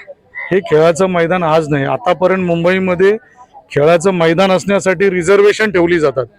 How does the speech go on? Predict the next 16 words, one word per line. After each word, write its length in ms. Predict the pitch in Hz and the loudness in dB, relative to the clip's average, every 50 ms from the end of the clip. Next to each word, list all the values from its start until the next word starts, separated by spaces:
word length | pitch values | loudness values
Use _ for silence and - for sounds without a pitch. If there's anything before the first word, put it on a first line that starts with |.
| _ _ _ _ _ - - - - _ _ _ _ _ _ _ - | _ _ _ _ _ -20 -20 -20 -20 _ _ _ _ _ _ _ -4
मुंबईची 540 | 151 160 170 170 185 196 202 165 196 202 | -2 -2 2 2 2 2 2 2 -2 -4
जी 140 | 180 180 208 | -2 0 0
डीपी 280 | 190 190 180 143 202 202 | 0 0 0 0 0 0
बनते 320 | 185 190 180 170 156 180 | 0 0 -2 0 -2 -2
त्याच्यामध्ये 520 | 160 170 170 160 180 190 190 196 185 208 196 | 0 0 -2 -2 -2 -2 -2 -2 -2 -2 -2
मागणी 380 | 185 170 165 165 170 196 226 | 0 0 0 0 0 0 -2
केली 240 | 220 226 214 208 208 | 0 0 0 0 2
जाते 300 | 185 180 156 135 143 123 113 - _ - - - _ _ _ _ _ - | 2 2 2 2 0 -4 -4 -6 _ -20 -20 -20 _ _ _ _ _ -4
की 80 | 180 | -2
आम्हाला 300 | 170 165 165 175 185 190 | -2 0 2 2 2 4
ओपन 320 | 185 180 165 160 196 190 185 | 4 2 2 0 -2 -4 -4
स्पेस 360 | - - 180 170 175 170 151 | -2 -2 0 0 0 0 2
द्या, 120 | 170 180 | 2 2
ओपन 320 | 175 165 156 156 180 180 185 | 4 2 2 0 -2 -2 0
ग्राउंड 420 | 151 151 151 151 165 175 170 151 | 0 0 2 2 2 2 2 0
द्या. 120 | 139 127 | 0 -2